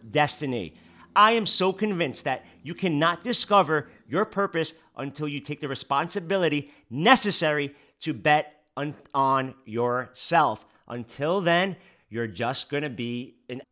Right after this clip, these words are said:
adrift. And what I mean by that is people who are insulated by the safety of others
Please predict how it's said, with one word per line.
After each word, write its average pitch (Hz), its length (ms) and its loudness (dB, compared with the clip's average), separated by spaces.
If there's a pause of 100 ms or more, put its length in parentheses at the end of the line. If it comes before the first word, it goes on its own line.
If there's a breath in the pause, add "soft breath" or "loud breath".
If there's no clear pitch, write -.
(100)
adrift. 127 680 2 (260 soft breath)
And 139 140 -2
what 143 100 0
I 139 60 -2
mean 175 200 -2
by 139 120 6
that 127 160 2
is 110 100 -4
people 185 320 -4
who 175 120 -2
are 156 180 4
insulated 147 600 -4
by 120 160 2
the 107 100 -6
safety 120 540 -2
of 113 240 -8
others 123 420 -2